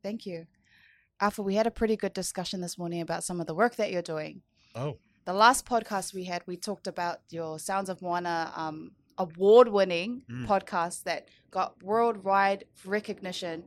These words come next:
Speaker 2: Yeah.
Speaker 1: on top of Lord of the Rings.
Speaker 2: Yeah. I mean, that was a crazy one.
Speaker 1: Mm.
Speaker 2: Um, and whenever I talk about that podcast, I always have to acknowledge the people there, because the reality is people,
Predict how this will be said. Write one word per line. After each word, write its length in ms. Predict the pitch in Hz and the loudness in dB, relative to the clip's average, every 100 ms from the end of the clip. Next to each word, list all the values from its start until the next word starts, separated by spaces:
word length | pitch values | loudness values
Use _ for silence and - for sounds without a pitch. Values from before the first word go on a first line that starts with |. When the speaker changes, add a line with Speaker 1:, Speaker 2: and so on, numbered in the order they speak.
| - | -16
Speaker 2:
Yeah. 80 | 175 - | -16 -8
Speaker 1:
on 140 | 202 | -8
top 200 | 254 277 | -6 -6
of 140 | 269 190 | -6 -4
Lord 160 | 240 | -4
of 60 | 208 | -4
the 100 | 180 | -6
Rings. 560 | 226 233 156 - - - _ - | -6 -8 -10 -12 -14 -18 _ -10
Speaker 2:
Yeah. 460 | 131 147 175 165 107 _ - - - - - _ | -2 0 0 -2 -6 _ -20 -20 -20 -20 -20 _
I 40 | 123 | -8
mean, 80 | |
that 100 | 139 | -4
was 120 | 165 147 | -4 -6
a 40 | |
crazy 360 | - 160 156 123 | -6 -6 -6 -10
one. 320 | 107 120 135 - | -14 -14 -18 -12
Speaker 1:
Mm. 280 | 113 113 107 | -8 -6 -8
Speaker 2:
Um, 180 | 107 - | -12 -10
and 240 | 120 120 117 _ - - 131 | -6 -6 -6 _ -20 -16 -8
whenever 360 | 131 131 151 | -6 -4 -4
I 60 | 135 | -6
talk 300 | - 127 - | -6 -10 -10
about 320 | - 104 95 | -6 -6 -6
that 160 | 104 - | -12 -10
podcast, 420 | 113 - 107 98 | -12 -10 -10 -10
I 60 | 101 | -10
always 240 | 110 110 | -10 -10
have 120 | 110 - | -14 -14
to 80 | |
acknowledge 640 | 104 - 104 101 101 - - - _ - | -16 -14 -14 -14 -14 -18 -20 -20 _ -12
the 80 | 117 | -8
people 340 | 139 127 117 | -6 -8 -8
there, 180 | 101 98 - | -10 -12 -12
because 300 | 117 120 104 | -12 -10 -10
the 100 | 104 | -10
reality 480 | 110 113 123 113 110 | -8 -6 -6 -10 -12
is 140 | 101 | -12
people, 420 | - 113 110 104 | -14 -14 -14 -16